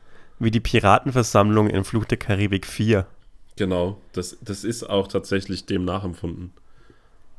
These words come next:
Speaker 1: Interessant.
Speaker 2: So vom, vom, vom Bild her. Ähm, ja, wissen die wenigsten, aber ich hab ja
Speaker 1: Wissen
Speaker 2: mal
Speaker 1: die
Speaker 2: Geschichte
Speaker 1: wenigsten.
Speaker 2: studiert und, äh, ja,
Speaker 1: Piratengeschichte.
Speaker 2: mach ich doch gern.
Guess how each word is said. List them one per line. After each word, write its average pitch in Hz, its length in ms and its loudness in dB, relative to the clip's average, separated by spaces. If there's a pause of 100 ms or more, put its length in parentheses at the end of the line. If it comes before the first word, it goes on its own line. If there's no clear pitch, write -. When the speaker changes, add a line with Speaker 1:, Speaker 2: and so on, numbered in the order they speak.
Speaker 1:
Interessant. 101 540 -2
Speaker 2:
So 87 60 -10
vom, 82 60 -16 (460)
vom, - 20 -14
vom 85 200 -14
Bild 95 240 -6
her. 87 220 -6 (1120)
Ähm, 82 360 -8 (360)
ja, 104 180 0 (200)
wissen 117 220 -6
die 95 100 -2
wenigsten, 95 420 -4 (140)
aber 87 260 -4
ich - 180 -6
hab - 80 -2
ja 110 40 -4
Speaker 1:
Wissen - 100 0
Speaker 2:
mal 113 60 0
Speaker 1:
die 107 80 0
Speaker 2:
Geschichte 104 180 4
Speaker 1:
wenigsten. 101 200 0
Speaker 2:
studiert 87 540 -4
und, 85 320 -10
äh, 85 320 -6
ja, 82 60 -8 (300)
Speaker 1:
Piratengeschichte. 101 800 2
Speaker 2:
mach 92 100 2
ich 90 60 0
doch 87 80 -8
gern. 85 220 -6